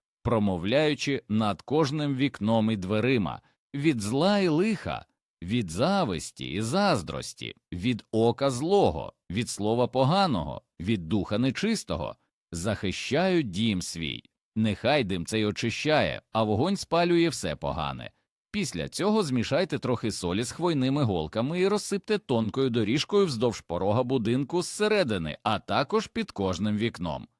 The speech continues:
Що робити після? Обгорілі трави та залишки свічки загорніть у стару тканину і закопайте подалі від дому під засохлим деревом або на безлюдному перехресті, говорячи:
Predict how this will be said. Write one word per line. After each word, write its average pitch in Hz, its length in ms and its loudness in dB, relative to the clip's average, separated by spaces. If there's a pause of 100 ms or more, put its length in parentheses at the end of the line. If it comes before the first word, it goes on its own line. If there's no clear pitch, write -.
(840)
Що - 320 0
робити 208 560 2
після? 104 640 -2 (400)
Обгорілі 139 720 2
трави 110 480 2
та 101 160 -2
залишки 95 560 -2
свічки 208 600 -4
загорніть 190 680 2
у 165 60 -2
стару 127 400 0
тканину 117 720 0
і 196 120 0
закопайте 170 720 0
подалі 135 520 2
від 120 200 0
дому 135 340 2
під 110 260 -4
засохлим 101 680 0
деревом 160 540 4 (100)
або 127 720 4
на 117 200 2
безлюдному 107 720 2
перехресті, 143 760 0
говорячи: 143 720 2